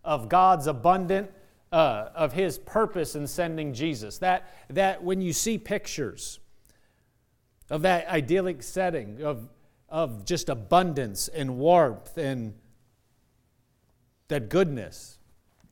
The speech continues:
Yes, we can be nostalgic about it, but the gifts that are given,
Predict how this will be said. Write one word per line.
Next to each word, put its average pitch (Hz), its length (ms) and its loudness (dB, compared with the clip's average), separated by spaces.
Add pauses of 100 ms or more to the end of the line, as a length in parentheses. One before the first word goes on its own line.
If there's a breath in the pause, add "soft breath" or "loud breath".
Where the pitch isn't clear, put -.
(360)
Yes, 165 280 0
we 170 100 0
can 160 160 -2
be 175 120 0
nostalgic 151 680 -2
about 170 320 0
it, 196 140 -6 (460 soft breath)
but 190 340 2 (200)
the 165 120 2
gifts 139 1000 4
that 156 220 0
are 147 120 -2
given, 123 440 0